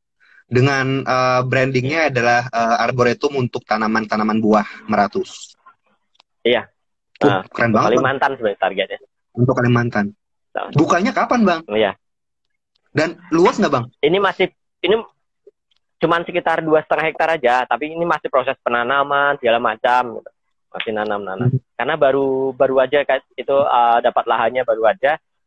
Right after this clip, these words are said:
Speaker 2: baru kita tanami mungkin sekitar, eh, lima ratusan pohon yang masih tertanam. Tapi terus
Speaker 1: Hmm.
Speaker 2: ditanam. Nah, ini lagi nunggu hujan juga,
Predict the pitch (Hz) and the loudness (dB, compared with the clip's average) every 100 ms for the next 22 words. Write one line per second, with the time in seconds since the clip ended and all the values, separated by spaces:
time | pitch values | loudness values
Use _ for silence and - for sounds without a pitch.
0 | _ - 107 107 _ 117 110 113 107 113 | _ 0 0 0 _ -2 0 0 0 -2
1 | 120 127 120 117 113 117 113 110 _ - | -4 -6 -8 -4 -2 -2 -4 -10 _ 0
2 | 107 107 107 107 104 104 101 101 110 107 | 4 4 2 0 0 0 -2 -4 -4 0
3 | 101 104 123 123 113 107 113 - - 104 | 0 2 -2 -2 -4 -6 -6 -10 -4 -2
4 | 113 120 120 _ _ _ _ _ _ - | 0 -4 -4 _ _ _ _ _ _ -8
5 | 110 165 131 135 131 113 117 120 123 - | -4 0 2 2 0 0 -2 -2 -8 -6
6 | 165 180 160 151 147 143 147 139 147 139 | -2 2 2 0 -2 2 2 2 0 0
7 | 143 156 | 2 0